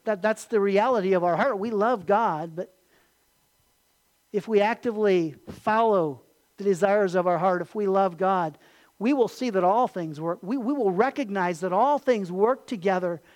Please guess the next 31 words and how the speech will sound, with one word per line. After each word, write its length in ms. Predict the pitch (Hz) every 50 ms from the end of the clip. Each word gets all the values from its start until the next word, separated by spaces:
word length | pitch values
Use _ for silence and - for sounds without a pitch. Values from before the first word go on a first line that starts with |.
| _ _ _ _
for 180 | _ - 202 180
good. 340 | 151 165 160 143 127 123 - _ _ _ _ _ _ _ _ _ _ _ _ _ _ _ _ _ _ _ _ _ _ _ _ _ _ _ _ _ _ _ _ _ _ _ _ _ _ _
We'll 160 | - 214 220 214
recognize 600 | 233 233 220 254 226 196 220 214 208 202 175 202
that 100 | 208 170
God 240 | 190 208 208 214
is 120 | 208 185 175
working 360 | 202 208 208 202 208 208 196
in 140 | 196 196 190
every 300 | 190 214 220 240 226 190
circumstance, 720 | - - 208 180 - 185 160 - - 196 185 185 170 - 202
in 100 | 185 190
every 340 | 196 220 233 247 262 233
situation, 680 | 190 - - 202 165 - 190 180 180 175 165 - 185 170
that 120 | 175 180
he 120 | 175 220 226
is 120 | 196 165
working 540 | 185 190 208 214 220 214 220 208 175 165 143 - - - _ _ -
all 640 | 202 185 196 202 214 214 220 220 226 226 214 - - _ _ _ _ _ _ -
things 920 | 208 196 185 165 143 123 110 _ - - - - - - - - _ _ _ _ _ _ _ _ _ _ _ _ _ _ _ _ _ _ _ _ _ _ _ _ _ _ _ _ _ -
for 120 | - 180
my 240 | 175 180 180 185 190
good 300 | 160 180 165 151 147 143
and 100 | 139 135
for 120 | - 151
his 240 | 127 180 180 170 151
good 320 | 143 170 160 151 147 143
and 80 | 147 139
for 140 | - 175 143
his 500 | 127 160 151 147 135 - - - - _ _ _ _ _ _ _ _ _ _ _ _ _ _ -
glory. 720 | - 151 151 151 131 127 120 120 123 123 - - _ -